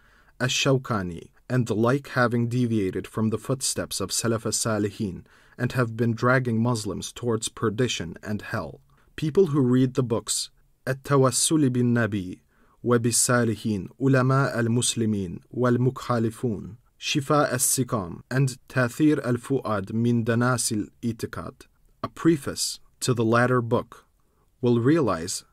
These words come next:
that the contrivers of the corrupt beliefs called New Salafiyya are leading Muslims towards perdition and demolishing Islam from within. Nowadays, some people utter the name Salafiyya. Every Muslim should know very well that in Islam,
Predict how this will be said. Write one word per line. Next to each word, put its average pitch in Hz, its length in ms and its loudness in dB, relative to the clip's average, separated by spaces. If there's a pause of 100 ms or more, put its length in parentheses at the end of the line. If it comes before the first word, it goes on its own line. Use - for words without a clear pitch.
(280)
that 113 180 0
the 123 80 -2
contrivers 139 680 0
of 117 140 0
the 123 60 0
corrupt 120 480 -2
beliefs 113 440 0
called 101 380 -2 (180)
New 131 220 0
Salafiyya 107 760 0 (380)
are 117 120 2
leading 135 420 2
Muslims 117 640 0
towards 120 360 0
perdition 117 680 -2 (100)
and 113 180 -4
demolishing 120 640 0
Islam 92 480 -4
from 101 240 -4
within. 98 420 -4 (380)
Nowadays, 117 760 0
some 143 280 -2
people 139 360 0
utter 120 280 4
the 110 100 -2
name 104 260 0
Salafiyya. 101 760 -2 (380)
Every 151 280 4
Muslim 127 400 2
should 120 240 -2
know 104 280 0
very 123 340 4
well 120 320 2
that 104 240 -2
in 107 140 -2
Islam, 127 580 -2